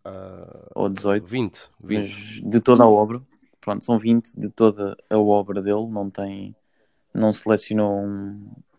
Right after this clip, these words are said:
Speaker 2: um álbum em específico, eh, e no fundo deu-lhes uma, uma nova vida, sendo ele um, um mago da edição, pá, e tá, tá de gênio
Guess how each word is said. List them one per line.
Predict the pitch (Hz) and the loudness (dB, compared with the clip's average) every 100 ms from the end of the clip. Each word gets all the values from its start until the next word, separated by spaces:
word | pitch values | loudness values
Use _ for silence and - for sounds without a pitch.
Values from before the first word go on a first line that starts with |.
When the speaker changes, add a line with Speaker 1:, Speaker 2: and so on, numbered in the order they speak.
| _ - | _ -8
Speaker 2:
um | 110 107 | -2 2
álbum | 104 104 | 2 0
em | 104 101 | -6 -8
específico, | 98 - 110 104 127 - _ _ _ _ _ _ _ - | -12 -6 -4 -4 -6 -18 _ _ _ _ _ _ _ -6
eh, | - 113 110 110 110 107 - - | 2 4 4 4 0 -4 -6 0
e | |
no | 123 | 2
fundo | - 117 107 | 4 2 4
deu-lhes | 113 110 107 | 6 4 2
uma, | 107 101 101 - - | -2 -2 -4 -8 -4
uma | 117 | 2
nova | 110 104 107 | 6 4 2
vida, | 98 104 117 123 _ | -2 -2 -2 -6 _
sendo | - - 104 104 | -10 -4 -4 0
ele | 104 | 0
um, | 101 98 107 - | 0 -10 -14 -8
um | 113 | -2
mago | 110 107 104 | 4 4 2
da | 107 | -2
edição, | 104 104 98 104 101 104 | -2 -4 -6 -8 -8 -10
pá, | - - | -12 -12
e | - | -14
tá, | - - - - _ _ _ _ _ _ _ _ _ | -12 -12 -12 -18 _ _ _ _ _ _ _ _ _
tá | - | 4
de | 117 110 | 4 2
gênio | 101 95 | -6 -8